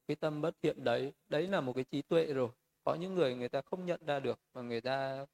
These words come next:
à, còn, ờ, ờ, thích thú với những cái tâm bất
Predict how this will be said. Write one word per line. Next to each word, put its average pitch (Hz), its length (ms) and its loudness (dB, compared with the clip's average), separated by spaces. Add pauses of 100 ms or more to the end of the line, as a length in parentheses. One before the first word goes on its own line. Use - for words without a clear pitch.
(100)
à, 135 120 -10 (560)
còn, 123 260 2
ờ, 113 460 -2 (180)
ờ, 113 680 -2 (180)
thích 196 120 0 (120)
thú 151 280 0
với 143 140 0
những 151 140 -8
cái 170 80 -6
tâm 143 240 -4
bất 160 120 -2